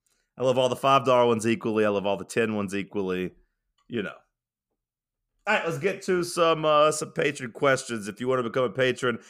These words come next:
go to patreon dot com slash Reed's Ranch.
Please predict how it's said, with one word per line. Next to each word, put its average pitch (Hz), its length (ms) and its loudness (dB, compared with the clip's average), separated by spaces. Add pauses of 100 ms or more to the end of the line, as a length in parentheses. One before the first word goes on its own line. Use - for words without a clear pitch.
(200)
go 151 140 4
to - 20 8
patreon 180 680 4
dot 165 280 4
com 160 300 4
slash 147 420 2
Reed's 139 380 -2
Ranch. 143 460 0